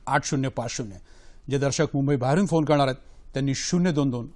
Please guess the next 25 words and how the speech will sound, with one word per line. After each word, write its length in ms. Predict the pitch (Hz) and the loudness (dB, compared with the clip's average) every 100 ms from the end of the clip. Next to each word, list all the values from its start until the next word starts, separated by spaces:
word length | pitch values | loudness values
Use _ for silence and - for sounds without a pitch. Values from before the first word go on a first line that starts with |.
| - | -8
हा 80 | 131 | -6
एसटीडी 260 | 131 135 | -4 -4
कोड 200 | 127 139 | -2 -2
अगोदर 300 | 127 120 120 | -4 -4 -6
फिरवायचा 400 | 110 123 123 147 | -4 -4 -4 -4
आणि 120 | 165 | -6
नंतरच 420 | 135 117 120 123 117 | -8 -8 -6 -6 -8
फोन 200 | 117 101 | -10 -12
लावायचा 380 | 90 87 - | -14 -18 -20
आहे. 120 | 85 - - - - - - | -20 -20 -20 -20 -20 -20 -16
सर, 360 | - 156 147 135 - - - | -2 0 0 -2 -6 -20 -20
अ, 260 | 147 139 123 123 - | -16 -14 -14 -10 -2
सर्वात 200 | 147 160 | 0 0
प्रथम 380 | - 131 147 | -2 -4 -2
जो 120 | 135 135 | 0 -2
सामान्य 360 | 135 127 143 | -2 0 2
माणसाच्या 520 | 139 110 - 156 151 | 2 0 -4 -4 -2
मनातला 360 | 139 131 131 147 | -4 -4 -2 -2
प्रश्न 260 | 131 131 139 | -2 -2 -2
आहे 120 | 123 | -2
तो 40 | |
मला 160 | 131 123 | -2 -2
आपल्याला 220 | 123 127 | -2 -4
विचारायचा 440 | 113 98 123 117 | -4 -2 -4 -4
आहे 100 | 120 | -8